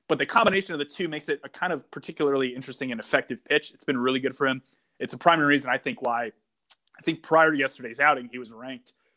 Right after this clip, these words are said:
fourth or fifth in, uh, among starting pitchers in Baseball Reference's kind of player value metric known as war. Um, so, yeah, I love that pitch for him. And Marsh likes it, too. It's a slight, like,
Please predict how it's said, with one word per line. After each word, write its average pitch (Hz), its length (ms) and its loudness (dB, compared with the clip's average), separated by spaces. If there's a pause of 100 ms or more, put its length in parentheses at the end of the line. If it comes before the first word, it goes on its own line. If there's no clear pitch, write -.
(100)
fourth 151 320 2
or 139 60 -2
fifth - 380 -4
in, 123 240 -6 (180)
uh, 123 200 2
among 127 240 -4
starting 127 260 -4
pitchers 123 300 -8
in 117 80 -10
Baseball 117 340 -8
Reference's 117 540 -10
kind 123 160 -4
of 113 160 -12
player 123 320 -2
value 117 260 -2
metric 117 320 -10 (100)
known 120 140 -12
as 107 100 -18
war. 120 440 2 (420)
Um, 113 320 0
so, 156 160 -2
yeah, 151 400 6
I 156 80 2
love 170 240 0
that 165 160 -6
pitch 170 140 -10
for 131 160 -10
him. 117 240 -16
And 127 160 -12
Marsh 131 260 0
likes 135 220 -2
it, 120 160 -14
too. 135 200 -6
It's 127 120 -10
a 131 100 -10
slight, 160 440 -2
like, 139 180 -2